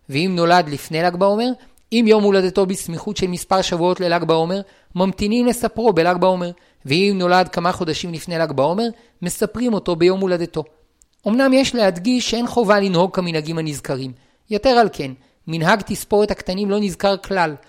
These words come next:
לא ברמב"ם ולא בשולחן ערוך, ולא בספרי הפוסקים הידועים. וכל הרוצה רשאי לספר את שיער ילדו גם לפני שהגיע לגיל שלוש, וכן נוהגים תלמידי חכמים רבים. ה' ל"ג בעומר, הלכה ז', השלכת בגדים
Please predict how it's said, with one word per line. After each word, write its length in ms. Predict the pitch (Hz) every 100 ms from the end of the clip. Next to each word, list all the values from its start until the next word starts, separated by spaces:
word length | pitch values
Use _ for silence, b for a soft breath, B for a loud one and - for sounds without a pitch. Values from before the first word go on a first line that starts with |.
| b b
לא 160 | 175 190
ברמב"ם 500 | 156 165 190 208 196
ולא 160 | 165
בשולחן 500 | 180 - 170 - 165
ערוך, 300 | 151 143 - 143
ולא 180 | 165
בספרי 440 | 196 196 202 - 202
הפוסקים 400 | 185 190 - 180
הידועים. 440 | 151 143 160 165 - b b b
וכל 280 | - 139 220
הרוצה 400 | 202 160 - 196
רשאי 400 | 175 151 196 196
לספר 500 | 190 - 165 - 185
את 80 | 175
שיער 220 | 180 175
ילדו 340 | 170 143 170 180
גם 140 | 165
לפני 320 | 160 - 202
שהגיע 340 | - 175 147 143
לגיל 240 | 135 139
שלוש, 400 | - 139 127 - b b b
וכן 260 | 175 165 233
נוהגים 380 | 214 170 175 214
תלמידי 380 | 175 151 151 160
חכמים 480 | 151 - 143 160
רבים. 340 | 135 123 113 107 _ _ _ _ _ _ _ - _ _ _ _ _
ה' 140 | - 170
ל"ג 420 | 170 139 147 139
בעומר, 540 | 131 123 127 131 170 185 _ _ -
הלכה 360 | 143 139 190 185
ז', 120 | 143 131 117 101
השלכת 520 | 135 - 147 196 202 160
בגדים 720 | 135 143 127 170 202 214